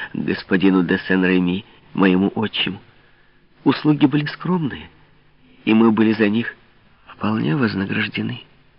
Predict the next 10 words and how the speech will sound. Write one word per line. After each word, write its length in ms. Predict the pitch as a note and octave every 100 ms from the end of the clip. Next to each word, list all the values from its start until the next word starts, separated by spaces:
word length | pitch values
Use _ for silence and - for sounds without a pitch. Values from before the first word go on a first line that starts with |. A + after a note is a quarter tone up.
| _ _ _ _ _ _ _ _
Не 160 | A#2 A#2
всем 320 | - C3 C#3
дано 200 | A#2+ A#2+
счастье 560 | - A#2+ A#2+ - G#2+ G2
с 60 |
блеском 460 | F2 G2 G#2+ G#2 G2+
служить 400 | G#2+ G2+ G2+ -
королю. 420 | G2+ G2+ G2 G#2+ - _ _ _ _ _ _ _ _ -
Я, 140 | C3+
конечно, 460 | - C#3 C3+ C#3+